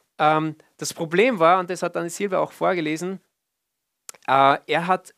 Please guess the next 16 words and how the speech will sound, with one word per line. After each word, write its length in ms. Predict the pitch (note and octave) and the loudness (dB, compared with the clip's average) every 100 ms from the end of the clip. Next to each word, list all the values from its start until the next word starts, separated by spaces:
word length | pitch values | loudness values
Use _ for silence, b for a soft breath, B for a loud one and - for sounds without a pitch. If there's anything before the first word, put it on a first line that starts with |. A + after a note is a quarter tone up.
| _ | _
auf 180 | D3+ C#3 | -10 -8
die 100 | D3 | -10
falschen 840 | - - D3+ G3 - - D#3 D3+ C#3 _ _ _ _ - | -6 -2 0 -2 -4 -8 -8 -8 -12 _ _ _ _ -10
Ratgeber 960 | C3+ C3 F3 - B2+ A#2+ A#2+ A#2 A#2+ _ _ _ | -4 -2 -2 -6 -8 -4 0 0 -2 _ _ _
nach 140 | B2+ - | -8 -2
dem 180 | D3+ | 0
Motto 280 | D3 D3 C#3+ | 2 0 0
so 140 | - B2+ | -4 -4
ein 60 | |
bisschen 340 | B2 C#3 C#3 C#3 | -2 0 0 -2
gehört. 480 | C3+ B2+ B2 F#2 - B B B B B - | -6 -2 0 -2 -8 B B B B B -2
Weil 240 | B2+ C3+ | 4 4
es 140 | D3+ | 4
ging 200 | - G#3+ | 4 4
dann 160 | F#3+ E3+ | 4 4
drum, 340 | E3+ E3+ F3+ | 2 2 0